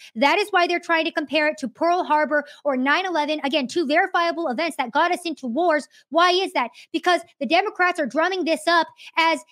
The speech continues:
an event that could be used as an excuse to lead us into a civil war, an event that was perpetuated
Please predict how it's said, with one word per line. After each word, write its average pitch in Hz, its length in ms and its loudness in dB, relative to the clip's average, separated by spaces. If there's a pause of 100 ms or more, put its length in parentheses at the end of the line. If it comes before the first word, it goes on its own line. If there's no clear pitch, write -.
(260)
an 320 120 0
event 277 560 -2 (1080)
that 330 240 2
could 359 200 -2
be 349 80 0
used 320 320 0
as 311 120 -6
an 302 100 -4
excuse 339 400 -4
to 285 100 -8
lead 320 180 -2
us 339 140 -2
into 330 360 -4 (280)
a 302 220 2
civil 381 520 -2
war, 269 440 2 (160)
an 311 120 0
event 302 300 0
that 349 120 0
was 311 120 -4
perpetuated 311 840 -2